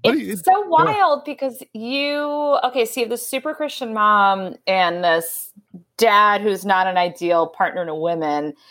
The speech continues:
Speaker 2: And it, it, you from what I know about you, I don't know you that well. I just like you. Um,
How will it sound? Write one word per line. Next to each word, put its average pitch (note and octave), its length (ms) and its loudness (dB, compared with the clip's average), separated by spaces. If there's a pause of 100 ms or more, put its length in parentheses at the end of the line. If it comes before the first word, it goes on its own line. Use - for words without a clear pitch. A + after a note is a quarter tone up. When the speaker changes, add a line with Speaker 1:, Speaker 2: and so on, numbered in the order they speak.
(320)
Speaker 2:
And F3 640 2 (100)
it, F#3+ 280 0
it, F#3+ 280 0 (240)
you B3 920 -2 (380)
from A#3 140 -2
what A3+ 140 2
I F3+ 80 -2
know G3 280 2
about E3+ 300 0
you, C#3+ 220 -4
I G3 60 4
don't D#4+ 140 2
know E4 80 -4
you A3+ 180 -4
that E3 260 2
well. C#3 400 -6
I F3+ 60 2
just E3+ 200 -8
like D#3 240 0
you. F#3 240 -4 (360)
Um, F3 580 2